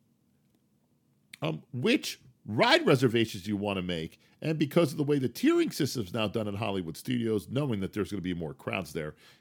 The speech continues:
it makes it a lot more difficult. So, that's how I planned out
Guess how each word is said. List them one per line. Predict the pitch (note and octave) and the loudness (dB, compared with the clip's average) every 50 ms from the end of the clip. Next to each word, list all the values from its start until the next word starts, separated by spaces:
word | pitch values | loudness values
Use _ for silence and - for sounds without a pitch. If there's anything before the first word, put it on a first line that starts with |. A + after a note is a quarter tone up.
| _ _ _ _ - | _ _ _ _ -4
it | - A#2+ - - - | -4 -4 -4 -4 -4
makes | A#2 A2+ G#2+ - - - | -2 -2 -2 -2 -2 -2
it | G#2 | -2
a | F#2 F2 | 0 0
lot | E2 E2 E2+ D#2+ - - | 0 -2 -2 -4 -6 -8
more | D#2+ D2+ C#2+ | -10 -10 -8
difficult. | C#2 - G2+ F2+ - E2+ - - C#2+ - - - - - - - - - - _ _ _ _ _ _ _ _ | -4 -4 -4 -2 -4 -6 -10 -10 -10 -10 -12 -16 -18 -18 -20 -20 -20 -20 -20 _ _ _ _ _ _ _ _
So, | - - A3 A#3+ D#3 - - _ _ _ _ _ _ _ _ _ _ _ _ _ _ _ _ _ _ _ _ _ _ _ - | 6 6 8 8 6 4 -2 _ _ _ _ _ _ _ _ _ _ _ _ _ _ _ _ _ _ _ _ _ _ _ 2
that's | - C#3+ D#3 - - | 4 4 6 6 6
how | C#3 A#2+ | 6 6
I | A2+ | 4
planned | - - B2 A#2+ A#2+ A2+ A2+ | 4 4 4 4 4 6 6
out | A2+ A2 G2+ G2 - | 6 6 6 4 0